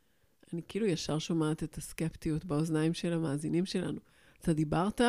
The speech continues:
וישר חשבתי לעצמי, על-, אנחנו מכירים את התגובות. "כן, אבל מה אם, מה אם כולם מצפים ממך לתת תשובות?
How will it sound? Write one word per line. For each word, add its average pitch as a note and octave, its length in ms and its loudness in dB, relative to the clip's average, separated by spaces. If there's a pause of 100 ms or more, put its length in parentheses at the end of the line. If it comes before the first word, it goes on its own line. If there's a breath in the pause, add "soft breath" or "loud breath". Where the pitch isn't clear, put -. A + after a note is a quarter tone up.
(120)
וישר D#3 340 2
חשבתי D#3 420 -2
לעצמי, D#3 460 0 (760 soft breath)
על-, E3+ 160 0 (380)
אנחנו E3+ 260 2
מכירים A#3 320 8
את D4+ 80 8
התגובות. D#3+ 420 2 (300)
"כן, G#3+ 360 8
אבל D#3 220 4
מה E3+ 180 6
אם, G3+ 260 4 (500 soft breath)
מה F#3+ 160 4
אם G3 60 4
כולם E3+ 300 2
מצפים E3+ 440 4
ממך E3+ 340 4
לתת D#3+ 260 4
תשובות? D3+ 640 0